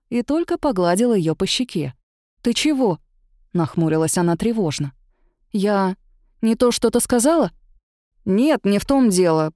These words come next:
Просто не могу представить себя отцом. Как-то страшновато, что ли", — усмехнулся он нервно.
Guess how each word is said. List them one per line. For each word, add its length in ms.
Просто 380
не 100
могу 240
представить 540
себя 280
отцом. 480
Как-то 480
страшновато, 800
что 280
ли", — 160
усмехнулся 720
он 180
нервно. 400